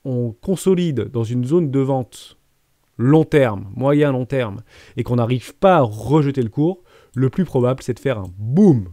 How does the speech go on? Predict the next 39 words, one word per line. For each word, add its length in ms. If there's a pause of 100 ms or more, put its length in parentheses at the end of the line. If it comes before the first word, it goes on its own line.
(140)
de 80
partir 340
très, 180
très 160
fort, 360
type 200
Solana, 480
et 80
cetera. 400 (600)
Et 120
là, 300
j'ai 180
décidé 380
de 100
mettre 300 (120)
un, 600 (140)
un, 200 (120)
un 120
ordre 240
de 100
vente 420 (260)
très, 260
très 260
haut. 240
Donc, 180 (120)
Gifto, 720
je 120
laisse 200
complètement 400
mourir, 460
d'accord ? 300
Je 140
l'oublie 360
complètement. 480 (340)
La 100
position 420
est 120
largement 500
rentable. 440